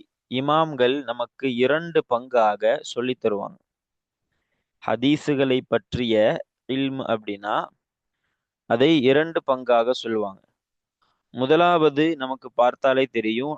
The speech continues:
இல்முல் ஹதீஸி ரிவாயத்தன். அதே போன்று இரண்டாவது பார்க்கணும், இல்முல் ஹதீஸி திராயத்தன். அப்ப இல்முல் ஹதீஸ் ரிவாயத்தன்னா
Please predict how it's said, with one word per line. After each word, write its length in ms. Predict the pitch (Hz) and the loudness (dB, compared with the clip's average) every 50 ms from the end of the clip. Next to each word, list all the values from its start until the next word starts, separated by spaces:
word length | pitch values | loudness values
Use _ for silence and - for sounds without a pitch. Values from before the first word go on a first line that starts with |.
| - 117 | -4 -2
இல்முல் 560 | 127 135 143 151 156 156 160 160 160 156 147 135 135 | -2 0 0 -2 -4 -6 -6 -4 -2 -2 -4 -4 -6
ஹதீஸி 720 | 127 - 113 110 117 123 135 135 135 123 - - - 123 123 113 - 101 113 | -6 -4 -4 -4 -2 -2 -2 -2 -2 -4 -8 -10 -10 -10 -10 -6 -6 -6 -4
ரிவாயத்தன். 880 | 107 107 107 107 113 120 123 127 120 107 104 - _ - 110 101 98 92 _ _ _ _ _ _ _ _ _ _ _ _ _ _ _ _ _ _ _ _ _ _ _ - | -2 -2 2 2 4 4 4 4 2 2 -2 -4 _ -4 -4 -4 -4 -10 _ _ _ _ _ _ _ _ _ _ _ _ _ _ _ _ _ _ _ _ _ _ _ -6
அதே 220 | - 101 107 120 131 135 | -6 0 2 4 2 2
போன்று 480 | 131 - 123 123 123 123 113 123 139 170 170 - | 2 -2 -6 -8 -6 -4 -2 0 2 2 2 2
இரண்டாவது 760 | 123 131 131 143 151 147 147 139 135 123 127 123 120 151 170 180 - - | 0 0 0 2 2 2 4 4 4 2 0 -2 0 0 -2 -2 -2 -2
பார்க்கணும், 540 | - 123 123 120 117 - 120 123 151 156 147 - | 0 0 0 0 0 -4 -8 -8 -6 -8 -6 -4
இல்முல் 500 | 123 131 131 139 139 143 147 143 143 135 135 | -2 -2 -2 -4 -6 -8 -12 -12 -10 -10 -8
ஹதீஸி 680 | - - 110 110 113 127 135 135 - - - 180 190 165 117 107 - _ _ _ _ _ _ _ _ _ _ _ _ _ _ | -4 -2 -4 -2 -2 -2 -4 -4 -4 -4 -4 -2 0 0 -2 -4 -8 _ _ _ _ _ _ _ _ _ _ _ _ _ _
திராயத்தன். 960 | 107 104 110 120 120 123 131 135 139 127 113 104 101 - _ - 104 98 90 - _ _ _ _ _ _ _ _ _ _ _ _ _ _ _ _ _ _ _ _ _ _ _ _ _ _ _ _ _ _ _ _ _ _ _ - | -12 -2 2 2 4 4 4 4 2 2 0 -2 -4 -4 _ -10 -10 -10 -12 -20 _ _ _ _ _ _ _ _ _ _ _ _ _ _ _ _ _ _ _ _ _ _ _ _ _ _ _ _ _ _ _ _ _ _ _ -12
அப்ப 180 | 117 - 143 147 | -2 2 4 4
இல்முல் 460 | 143 151 160 170 180 190 196 202 196 190 | 6 6 6 4 4 2 2 4 2 4
ஹதீஸ் 460 | 180 170 160 160 170 170 170 - - - - - _ _ _ _ _ _ _ _ _ _ _ _ _ _ _ _ _ _ _ _ _ _ _ _ _ - | 2 2 2 2 2 2 2 -2 -4 -16 -20 -20 _ _ _ _ _ _ _ _ _ _ _ _ _ _ _ _ _ _ _ _ _ _ _ _ _ -2
ரிவாயத்தன்னா 960 | 123 139 147 147 175 180 190 185 180 170 160 - - 160 151 151 147 151 | 0 0 2 4 2 4 4 4 4 2 2 0 -4 -6 -6 -6 -8 -8